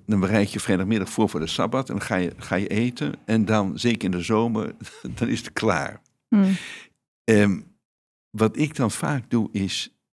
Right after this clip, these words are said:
Speaker 1: dan ga ik een paar uur slapen op de bank. En dan word ik ergens midden van de nacht wakker. En dan ga ik een uur en anderhalf uur studeren.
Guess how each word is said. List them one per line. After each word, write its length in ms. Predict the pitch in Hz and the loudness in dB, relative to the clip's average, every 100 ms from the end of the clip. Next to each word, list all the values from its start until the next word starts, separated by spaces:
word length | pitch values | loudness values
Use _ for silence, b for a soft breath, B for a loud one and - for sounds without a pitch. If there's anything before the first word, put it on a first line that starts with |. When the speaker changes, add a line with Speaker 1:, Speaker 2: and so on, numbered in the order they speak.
| _ _ _ _ - | _ _ _ _ -6
Speaker 1:
dan 140 | 104 | -6
ga 120 | 131 | -4
ik 120 | 117 | -4
een 60 | 101 | -4
paar 160 | 135 104 | -6 -4
uur 80 | |
slapen 360 | 95 - 98 - | -4 -4 -4 -6
op 60 | - | -10
de 80 | |
bank. 380 | 80 92 131 135 | -4 -4 -4 -6
En 120 | - | -8
dan 100 | 107 | -4
word 120 | 101 92 | -2 -4
ik 100 | - | -4
ergens 300 | 135 113 101 | -6 -6 -4
midden 180 | 110 101 | -4 -4
van 80 | 101 | -4
de 60 | 92 | -2
nacht 160 | 87 - | -4 -2
wakker. 300 | 107 117 110 | -6 -4 -6
En 60 | |
dan 80 | 101 | -8
ga 100 | - | -6
ik 160 | 104 - | -10 -8
een 100 | 104 - | -8 -2
uur 160 | 113 - | -2 -2
en 60 | |
anderhalf 320 | 98 87 82 - | -4 -4 -4 -6
uur 100 | - | -10
studeren. 600 | - 82 90 78 - | -8 -8 -8 -10 -12